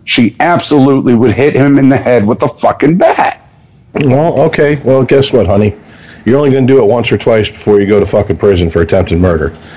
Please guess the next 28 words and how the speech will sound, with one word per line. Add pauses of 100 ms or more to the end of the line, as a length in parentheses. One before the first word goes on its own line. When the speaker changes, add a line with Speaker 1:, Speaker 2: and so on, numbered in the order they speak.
(160)
Speaker 2:
Enjoy
that. (800)
Speaker 1:
That's
the
mindset
we're
in,
and
I
could
not
f-,
fucking
believe.
I
was
like, (340)
"You've
got
to
be
kidding." (160)
Two
wrongs
don't
make
a
right.